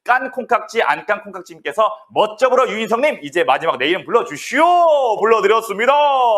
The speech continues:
창만님께서 "진행 수고하셨어요." 감사합니다. 이현정님 수고하셨어요. 감사합니다. 김희선님께서 "한 판 더 해도 되겠네." 라고 남겨주셨어요. 감사합니다. 그리고 더크라 에스엔에스에서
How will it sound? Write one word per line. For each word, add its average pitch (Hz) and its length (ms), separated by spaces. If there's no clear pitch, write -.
창만님께서 185 540
"진행 151 240
수고하셨어요." 147 460
감사합니다. 120 680
이현정님 135 400
수고하셨어요. 143 460
감사합니다. 120 420
김희선님께서 185 800
"한 262 260
판 277 260
더 196 100
해도 208 220
되겠네." 185 600
라고 147 200
남겨주셨어요. 131 1120
감사합니다. 117 720
그리고 220 320
더크라 170 420
에스엔에스에서 165 840